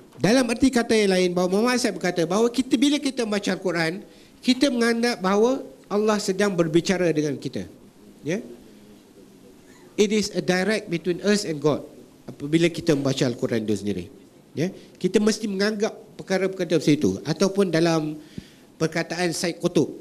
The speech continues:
ya? Well, saya sebut sikit Syed Qutb sebab Doktor Azhar ada sebut Syed Qutb, ya? Ataupun dalam perkataan Syed Qutb, dia kata para sahabat membaca Al-Quran itu umpama askar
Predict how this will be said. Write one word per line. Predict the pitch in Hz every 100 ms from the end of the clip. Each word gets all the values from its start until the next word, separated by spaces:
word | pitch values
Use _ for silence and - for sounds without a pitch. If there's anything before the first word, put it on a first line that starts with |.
| - 139
ya? | 180 - - - - - - -
Well, | 110 98
saya | 123
sebut | 117 131 123
sikit | 143 131
Syed | 107 120
Qutb | 135 127
sebab | 101 131
Doktor | 113 120 131
Azhar | 139 135
ada | 117
sebut | 135 123
Syed | 110 120
Qutb, | 131 117 101
ya? | 175 - - - - - - - - -
Ataupun | - 175 - 175
dalam | 170 196 196
perkataan | 190 175 170 175 170
Syed | 160 -
Qutb, | 156 190 - - - _ - - - - -
dia | 165
kata | 175 180 202
para | 196 190 202
sahabat | 196 190 196 180
membaca | 170 156 185 233
Al-Quran | 196 165 185 190 156
itu | 156 196 285 - - - -
umpama | 170 165 185 190 190
askar | 185 - 226 175